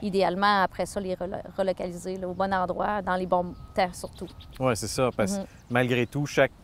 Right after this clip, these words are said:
Speaker 2: espèce animale a ses spécificités, a sa
Speaker 1: Mhm.
Speaker 2: diète, a, euh,
Speaker 1: Oui, des fois, c'est rempli de bonnes intentions, ce que les gens font, mais si on donne pas la bonne nourriture, puis on l'a, une fois t-,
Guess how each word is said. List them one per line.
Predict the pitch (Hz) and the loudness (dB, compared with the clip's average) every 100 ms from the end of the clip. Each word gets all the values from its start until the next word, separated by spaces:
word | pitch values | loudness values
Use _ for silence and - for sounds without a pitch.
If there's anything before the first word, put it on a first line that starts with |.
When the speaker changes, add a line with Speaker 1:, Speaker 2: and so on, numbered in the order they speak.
| - | -6
Speaker 2:
espèce | 127 120 - 143 135 - | -2 -2 0 0 0 0
animale | 113 113 123 143 | -2 4 6 6
a | 110 | 4
ses | 107 - 117 | 2 -2 -2
spécificités, | - - - - - 113 - - - - - 135 139 | -2 -10 -20 -20 -6 -4 -4 -4 -4 -6 0 0 2
a | 120 | 2
sa | 120 | 0
Speaker 1:
Mhm. | 95 | 0
Speaker 2:
diète, | 117 120 139 156 - | 0 4 4 4 0
a, | 117 | 0
euh, | 110 104 104 101 101 | 2 0 0 0 2
Speaker 1:
Oui, | 240 233 | 0 0
des | 185 | -2
fois, | - | -2
c'est | - 240 - - | -2 -2 -8 2
rempli | 208 208 269 | 4 4 0
de | |
bonnes | 185 226 226 208 | 0 4 4 6
intentions, | 220 208 196 - 277 | 4 6 4 4 0
ce | |
que | - | 0
les | 214 | -2
gens | 202 208 190 | 2 2 4
font, | - 269 | 4 4
mais | 277 | 2
si | 220 220 | 0 0
on | |
donne | 202 202 | 0 2
pas | 262 | 2
la | 247 | 2
bonne | 220 | 2
nourriture, | 214 202 185 277 | 0 -4 -2 0
puis | - | 2
on | 226 | 2
l'a, | 202 - - - - - | 2 -2 -16 -20 -20 -4
une | 240 | -2
fois | - 254 | 6 6
t-, | 247 | 6